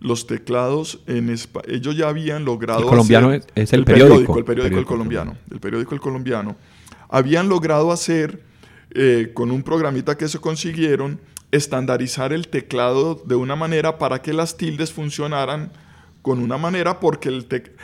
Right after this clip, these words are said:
Speaker 1: no les gustaba el teclado en español porque no eran todos iguales. Y entonces ellos, para poder comprar, compraban los teclados en inglés y en D O S corrían un macro que lograban,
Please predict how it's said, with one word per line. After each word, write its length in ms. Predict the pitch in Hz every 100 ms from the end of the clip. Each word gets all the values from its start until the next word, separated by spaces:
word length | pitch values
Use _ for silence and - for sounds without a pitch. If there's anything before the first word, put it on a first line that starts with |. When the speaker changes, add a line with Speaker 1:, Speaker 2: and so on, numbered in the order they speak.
| -
Speaker 1:
no 200 | 139 147
les 180 | 160 185
gustaba 380 | 156 143 147 156
el 80 | 175
teclado 320 | 160 139 143
en 60 | 160
español 360 | 160 160 165
porque 300 | 170 147 -
no 160 | 120 123
eran 220 | 123 151
todos 280 | 170 160 160
iguales. 540 | 151 156 113 98 - - - - - - _ -
Y 80 | 143
entonces 340 | 135 131 156
ellos, 200 | 156 160
para 240 | 160 120 107
poder 200 | 117 117
comprar, 340 | 156 156 151
compraban 400 | 151 131 110 120
los 100 | 151
teclados 380 | 165 151 151 160
en 220 | 160 165
inglés 440 | 160 165 151 165 -
y 100 | 135
en 140 | 120 117
D 160 | 131
O 160 | 165 190
S 380 | 170 127 - 185 - - - _ _
corrían 440 | 127 117 135 147
un 120 | 180
macro 460 | 190 170 160 180 180
que 120 | 170
lograban, 580 | 165 165 160 151 165 175